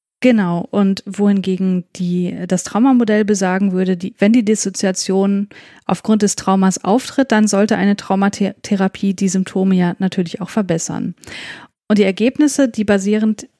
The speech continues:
hier auf sieben Studien präsentiert wurden, das heißt, da hat man, ähm, im Gegensatz zur ersten Hypothese nicht so viel gefunden. Die Ergebnisse stützten aber wiederum das Traumamodell,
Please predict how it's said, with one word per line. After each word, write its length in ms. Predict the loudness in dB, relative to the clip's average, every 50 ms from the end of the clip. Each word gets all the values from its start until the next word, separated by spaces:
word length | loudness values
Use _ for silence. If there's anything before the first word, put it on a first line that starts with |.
| _ _ _ -6
hier 300 | 0 2 4 4 4 2
auf 160 | 0 -2 -2 -2
sieben 420 | -2 0 0 0 2 2 2 0
Studien 760 | 0 -2 -2 0 0 0 2 2 2 4 4 4 2 0 -2 -6
präsentiert 580 | -4 -2 0 0 0 0 2 0 0 0 0
wurden, 160 | -2 0 0
das 140 | -2 -2 -4
heißt, 180 | -4 -4 -2 -2
da 60 | -4
hat 140 | -2 -2 -2
man, 280 | -2 -2 -2 -2 -4 -4
ähm, 340 | -4 -2 -2 -2 -2 -4 -4
im 320 | -4 -6 -6 -4 -4 -4
Gegensatz 400 | -4 -2 -2 -2 -2 -2 -4 -4
zur 140 | -6 -6 -4
ersten 400 | -4 -4 -4 -6 -6 -6 -6 -6 -8 -10 -18 -8 _
Hypothese 460 | -6 -2 0 2 2 2 2 4 4
nicht 220 | 2 2 2 2 0
so 140 | 0 0
viel 240 | 2 2 2 0 2
gefunden. 640 | 0 -2 -2 0 0 0 2 0 0 0 -2 -2 -4 -14 -18 -16 -16 -18 -20 -20 -20 -20 _ _ -2
Die 140 | 0 2
Ergebnisse 640 | 2 2 2 2 2 0 2 2 -2 0 2 0 0
stützten 480 | 0 2 0 0 2 0 -4 -2 0
aber 240 | 2 2 2 2 4
wiederum 360 | 4 4 4 2 2 2 2
das 180 | 2 2 0 -2
Traumamodell, 880 | -4 -2 0 2 2 2 2 2 0 -2 -2 0 0 2 2 2 2